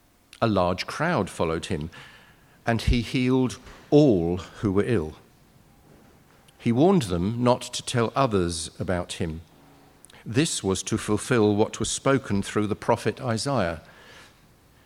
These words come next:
"Here is my servant whom I have chosen,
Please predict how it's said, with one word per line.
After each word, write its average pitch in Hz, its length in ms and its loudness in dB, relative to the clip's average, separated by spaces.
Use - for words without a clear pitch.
"Here 160 400 6
is 135 220 4
my 120 160 6
servant 123 640 2
whom 117 280 6
I 117 200 4
have 127 220 -2
chosen, 82 640 -2